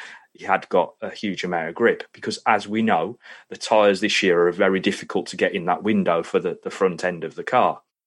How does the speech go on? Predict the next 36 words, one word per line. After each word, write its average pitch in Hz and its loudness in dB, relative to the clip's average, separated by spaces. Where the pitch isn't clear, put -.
And 98 0
obviously 98 0
everybody 101 -2
changed 95 -2
tyres 82 0
during 92 0
the 82 -2
red 82 0
flag 82 -6
period. 98 2
So 98 -4
we're 92 4
on 85 -2
fresh - -2
tyres, 85 -2
uh, 87 0
rather 95 0
than 92 0
the 92 2
ones 85 -2
that 87 -2
have 85 -8
been 92 -8
cycled 87 -2
through 82 0
throughout 87 -2
the 87 -8
race. 95 -2
Now, 104 4
in 123 0
a 117 2
piece 131 2
that - 2
I 117 6
did 113 4
post, - 0